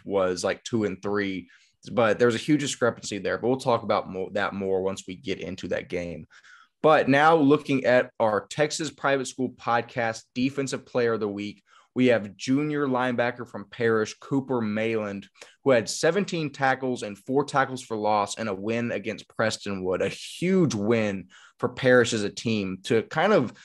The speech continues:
slot themselves as the number one team in Division One. We had Prestonwood at number one,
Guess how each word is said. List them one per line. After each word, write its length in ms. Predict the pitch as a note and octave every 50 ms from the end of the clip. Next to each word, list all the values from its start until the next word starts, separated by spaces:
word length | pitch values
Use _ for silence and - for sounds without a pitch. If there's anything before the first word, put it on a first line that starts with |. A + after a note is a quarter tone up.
| - _ _ _
slot 440 | - - - C#3 C#3+ E3+ G3+ G3 -
themselves 640 | E3 C#3 C3 - - - C3 C3+ C3+ B2+ A2+ G2+
as 120 | G#2 G#2+ G2+
the 80 | A#2
number 400 | A2 G#2+ A#2+ C#3+ D3 C#3+ C3 A2 - -
one 380 | - A2+ G#2+ A#2 B2+ C3 B2+ A2+
team 400 | - - - B2+ B2+ A#2+ A#2 A2
in 220 | F2+ F2+ A2+ A#2
Division 500 | G#2+ A2 G2+ A2+ A#2 G#2+ G#2 G2+ G2 G2
One. 320 | G2+ G#2+ G#2+ G2+ F#2 F2+ F#2+
We 140 | G#2 D3 E3+
had 280 | F3 E3 D3+ B2+ B2+ -
Prestonwood 640 | - C3 C#3 C#3 - - B2 A#2 A2 G#2+ G#2+ G#2
at 120 | G2+ E2+ F2+
number 260 | G#2+ G#2+ G#2 F#2+ G2+
one, 400 | G2+ G2+ G2 G2+ G2 G2 G2 F#2+